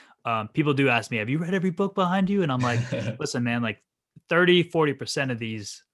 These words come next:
Speaker 1: are, are just given to me." So no, I haven't read them all. Um, and again, honestly, the number, like, I don't have a total number for you, but I've probably been, you know, last year I read sixty books. This year I'm shooting to read sixty books.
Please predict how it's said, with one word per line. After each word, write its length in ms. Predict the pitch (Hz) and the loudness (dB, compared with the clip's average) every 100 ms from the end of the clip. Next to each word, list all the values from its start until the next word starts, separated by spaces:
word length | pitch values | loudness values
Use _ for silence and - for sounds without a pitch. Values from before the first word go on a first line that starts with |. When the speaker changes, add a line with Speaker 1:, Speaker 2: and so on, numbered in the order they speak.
| _ | _
Speaker 1:
are, 400 | 117 113 104 104 110 | -6 -4 -4 -6 -6
are 160 | 113 | -8
just 180 | 104 98 | -8 -6
given 240 | 151 120 113 | -2 -2 -4
to 120 | - | -8
me." 160 | 101 104 | -12 -14
So 340 | - 113 95 98 | -10 -8 -8 -6
no, 300 | 120 101 87 - | -4 -4 -6 -8
I 80 | 101 | -4
haven't 280 | 117 104 | -4 -4
read 140 | 101 98 | -6 -8
them 140 | 98 | -10
all. 160 | 95 - _ - - - _ - | -14 -18 _ -20 -20 -20 _ -4
Um, 440 | 147 151 147 135 - _ - - | -2 0 0 -4 -8 _ -10 -2
and 140 | 165 | 0
again, 320 | 156 190 226 | 2 4 4
honestly, 320 | 156 175 190 | 2 0 0
the 100 | 165 139 | -2 0
number, 300 | 151 165 160 | 0 0 0
like, 120 | 143 | 2
I 60 | 165 | 0
don't 100 | 143 | 0
have 140 | 147 | -2
a 40 | 123 | -2
total 280 | 131 123 110 | -4 -4 -2
number 240 | 113 120 | -4 -4
for 120 | - 131 | -4 -2
you, 300 | 139 143 - - | 0 -2 -6 -4
but 220 | 117 - _ | -2 -4 _
I've 220 | 135 143 - | -6 -6 0
probably 220 | 175 151 | 2 2
been, 260 | 135 131 127 | 0 -2 -6
you 60 | 131 | -6
know, 100 | 120 | 0
last 300 | 135 139 151 | 0 2 0
year 100 | 131 | 0
I 20 | |
read 180 | 127 - | 0 -4
sixty 300 | 127 - 117 | -8 -6 -4
books. 400 | 131 123 - - | -2 -2 -6 -6
This 260 | 135 - | -6 -4
year 140 | 131 120 | -4 -4
I'm 120 | 117 | -4
shooting 300 | - 127 120 | -8 -6 -6
to 80 | 117 | -6
read 220 | 117 107 | -8 -8
sixty 360 | - 117 - 110 | -10 -10 -10 -6
books. 500 | 117 110 - - | -6 -6 -10 -18